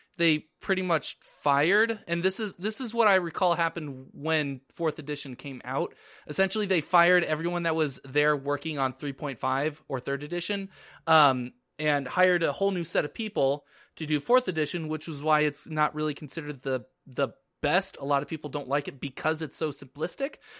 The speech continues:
Um, but the people that were fired, well, said, "Fuck them, we're gonna create our own studio with," and they called it Pathfinder. So that's kind of where Pathfinder is, and that's why it's considered a continuation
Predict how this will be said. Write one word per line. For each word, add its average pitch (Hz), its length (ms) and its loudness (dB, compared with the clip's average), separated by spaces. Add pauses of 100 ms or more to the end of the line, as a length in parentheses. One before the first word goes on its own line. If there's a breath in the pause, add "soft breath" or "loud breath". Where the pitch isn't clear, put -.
(200 loud breath)
Um, 165 360 4
but 208 220 6
the 170 80 -8
people 185 240 -6
that 160 120 4
were 151 80 -2
fired, 180 640 4
well, 151 260 -6
said, 139 320 0 (140)
"Fuck 160 300 0
them, 165 180 -4
we're 160 100 -6
gonna 147 160 -6
create 151 320 -2
our 143 160 -2
own 165 480 0
studio 147 440 2
with," 127 160 0 (460)
and 123 260 -4 (260)
they 135 200 -2
called 139 260 0
it - 220 -2
Pathfinder. 131 540 0 (260 soft breath)
So 180 120 -2
that's 180 160 2
kind 202 160 0
of 165 60 -6
where 160 120 2
Pathfinder 196 520 0
is, 156 140 -2
and 165 100 -4
that's 180 180 -2
why 185 140 4
it's 165 140 0
considered 160 420 -6
a 139 60 -4
continuation 151 760 -6